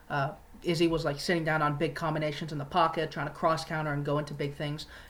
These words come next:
And that's when Jan would draw out his lean and then take him down off that. I don't think Vettori has that amount of nuance strategically. I don't think he has that tactically either. Uh,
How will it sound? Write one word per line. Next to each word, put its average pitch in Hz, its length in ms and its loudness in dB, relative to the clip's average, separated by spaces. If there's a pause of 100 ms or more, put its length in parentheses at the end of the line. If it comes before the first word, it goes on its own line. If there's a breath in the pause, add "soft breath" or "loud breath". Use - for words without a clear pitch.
And 156 200 2
that's 196 200 8
when 180 160 2
Jan 165 240 4
would 156 240 -2
draw 160 240 6
out 156 220 8
his 151 160 -4
lean 165 360 -2
and 147 140 -4
then 143 260 -2 (360)
take 156 180 -2
him 156 100 0
down 156 360 4
off 151 220 0
that. 165 260 2 (180 loud breath)
I 175 80 8
don't 214 120 8
think 196 140 2
Vettori 170 340 2
has 156 200 0
that 160 100 2
amount 156 180 0
of 147 80 0
nuance 151 320 0
strategically. 170 560 0
I 147 60 4
don't 151 140 -2
think 147 160 -6
he 156 100 -6
has 147 180 -2
that 143 180 -2
tactically 147 500 -2
either. 170 240 2 (320 loud breath)
Uh, 139 240 -6